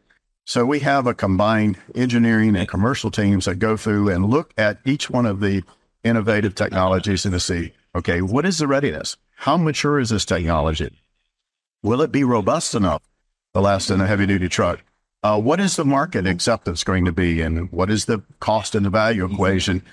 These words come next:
And then finally, can we produce this in scale and volume and continue to have the quality? So many of these design features are in that process right now and going through that evaluation.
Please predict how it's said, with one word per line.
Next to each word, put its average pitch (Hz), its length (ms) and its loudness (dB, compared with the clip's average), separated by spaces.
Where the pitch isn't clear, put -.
And 120 100 2
then 120 100 2
finally, 117 440 2
can 143 240 0
we 139 80 2
produce 127 420 -2
this 104 220 0
in 98 120 0
scale 107 400 0
and 92 160 2
volume 98 380 2
and 87 140 -4
continue 95 400 2
to 90 80 0
have 87 180 0
the 85 80 -4
quality? 92 440 0
So 92 200 0
many 135 480 2
of 143 120 -2
these 131 200 0
design 117 380 2
features 95 380 -2
are 95 260 0
in 131 240 2
that 127 200 2
process 120 480 -2
right 101 220 2
now 98 240 2
and 92 80 0
going 98 200 2
through 101 140 -2
that 92 180 2
evaluation. 85 600 -4